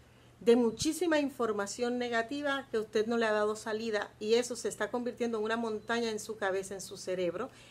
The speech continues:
en su cuerpo, que lo va a llevar a un estado crítico de salud, porque esas cosas terminan en los famosos ataques de ansiedad, que hoy día, no sé si se han dado cuenta, casi todos tenemos ataques de ansiedad.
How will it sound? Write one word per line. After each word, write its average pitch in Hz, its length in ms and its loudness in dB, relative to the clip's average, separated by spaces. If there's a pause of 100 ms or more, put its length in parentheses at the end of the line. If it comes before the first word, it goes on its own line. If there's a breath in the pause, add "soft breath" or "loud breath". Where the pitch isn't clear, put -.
(240 loud breath)
en 262 180 6
su 226 240 -4
cuerpo, 202 580 4 (260 loud breath)
que 233 120 4
lo 214 160 8
va 214 100 6
a 247 40 6
llevar 254 280 4
a 254 80 4
un 262 120 2
estado 233 640 -2
crítico 254 560 -2
de 202 140 0
salud, 254 580 0 (1120)
porque 247 600 6
esas 240 280 0
cosas 226 560 0
terminan 208 680 -2 (120)
en 208 300 2
los 196 200 0
famosos 202 400 -2
ataques 240 420 -4
de 233 80 -2
ansiedad, 226 520 -2 (600 loud breath)
que 233 160 8
hoy 262 260 6
día, 214 380 2
no 202 100 0
sé 233 140 -6
si - 60 -6
se - 140 -4
han 214 120 -2
dado 226 280 -2
cuenta, 190 360 -2
casi 240 320 0
todos 220 500 4
tenemos 185 600 -4
ataques 175 580 -6
de 175 80 -2
ansiedad. 175 540 -8